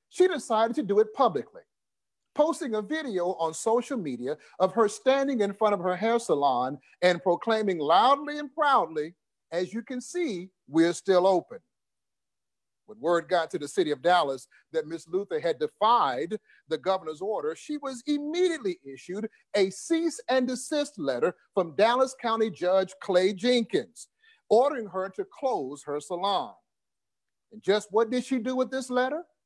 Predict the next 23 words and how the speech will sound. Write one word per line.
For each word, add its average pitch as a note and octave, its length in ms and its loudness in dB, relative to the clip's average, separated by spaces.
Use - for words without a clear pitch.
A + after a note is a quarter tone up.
A D3+ 120 4
legal E3 540 0
order, B2+ 460 -2
I D3+ 140 4
mind B2+ 420 -2
you. G#3 220 -6
In A#3 140 6
a F#3+ 80 -2
staged E4 640 -4
protest F3 680 4
filmed C#4+ 300 0
by E3 140 6
local F3 340 2
media, G3 440 -4
Miss A3+ 240 4
Luther B3 340 2
ripped F3 600 0
up D#4 260 4
the E3+ 80 8
letter C#3+ 320 4
with D#3+ 220 2
smug A3+ 520 2
pomposity G#3+ 760 4